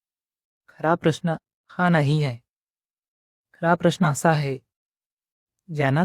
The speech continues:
तुमचं महत्त्व आहे, ते खरंच, खरंच तुमच्यासोबत आहेत का? आपल्याला जपणारी लोकं, आपल्या चुका समजून घेतात, आपल्या शांततेतला आवाज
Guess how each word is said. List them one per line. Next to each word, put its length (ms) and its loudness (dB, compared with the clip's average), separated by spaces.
तुमचं 220 0
महत्त्व 340 0
आहे, 280 -6
ते 120 -6
खरंच, 280 0
खरंच 380 0
तुमच्यासोबत 600 2
आहेत 220 -2
का? 120 -12
आपल्याला 400 0
जपणारी 480 0
लोकं, 320 -2
आपल्या 280 -2
चुका 240 -2
समजून 360 0
घेतात, 300 -8
आपल्या 260 -2
शांततेतला 760 -2
आवाज 420 0